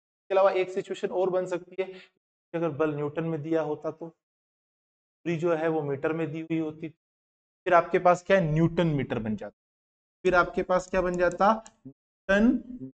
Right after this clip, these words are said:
मीटर बन जाता। क्लियर है? यहाँ पर आपके पास जो बल लगाया है, वो बल न्यूटन में है, और जो आपके पास क्या है?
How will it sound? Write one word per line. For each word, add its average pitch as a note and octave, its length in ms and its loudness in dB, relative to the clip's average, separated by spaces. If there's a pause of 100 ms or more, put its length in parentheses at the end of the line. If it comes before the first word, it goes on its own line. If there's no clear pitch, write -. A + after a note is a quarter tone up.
(100)
मीटर G#3+ 340 2
बन C3+ 200 -2
जाता। G#2+ 320 -8
क्लियर - 720 -4
है? F#3 360 -4 (300)
यहाँ D#3+ 200 2
पर G#3 460 2
आपके E3 260 2
पास F#3 200 4
जो F#3 160 2
बल D#3 240 4
लगाया E3+ 460 8
है, D#3 260 2
वो G3 160 0
बल E3 300 2
न्यूटन D3+ 400 -6
में G3+ 240 -2
है, G#3+ 340 2 (220)
और D#3 240 10
जो G3 140 6
आपके F3+ 320 10
पास F3+ 320 6
क्या F3+ 180 4
है? F3 500 0